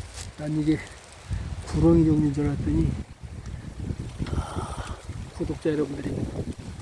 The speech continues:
아, 이렇게 필름이라고 그렇게 댓글을 달아주셔가지고, 아, 이게 밀뱀인가 봅니다.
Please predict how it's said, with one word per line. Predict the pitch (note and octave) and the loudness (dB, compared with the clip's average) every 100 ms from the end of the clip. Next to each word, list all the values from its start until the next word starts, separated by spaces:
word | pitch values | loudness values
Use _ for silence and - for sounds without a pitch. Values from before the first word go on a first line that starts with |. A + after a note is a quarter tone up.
| - - - - | -10 -8 -8 -4
아, | - - | -2 -2
이렇게 | - - - - - | -2 -2 0 0 0
필름이라고 | - - E3 D#3 B2+ A#2+ - - - - - - - - - - - - - - - - | -2 2 2 0 -4 -4 -6 -8 -8 -8 -12 -12 -12 -12 -12 -12 -8 -8 -8 -12 -8 -8
그렇게 | - - - - - | -6 -4 -4 -4 -6
댓글을 | - C#3+ - C#3+ | -6 -6 -6 -6
달아주셔가지고, | - C3+ B2+ - C3 B2 - - - - - - - - - - - - - - | -6 -10 -12 -16 -16 -14 -12 -10 -10 -10 -10 -8 -10 -10 -14 -14 -16 -16 -18 -16
아, | - - G2 F2 D#2 - | -12 -10 -8 -10 -12 -12
이게 | - - - - - - - - - - - - - - - - - - - - - C#3+ | -10 -12 -12 -14 -16 -16 -16 -14 -14 -14 -16 -14 -14 -14 -18 -20 -20 -20 -20 -20 -14 -10
밀뱀인가 | D3+ D3 C3+ A2+ G2 | -6 -4 -6 -8 -14
봅니다. | F2+ E2 - - | -18 -16 -16 -16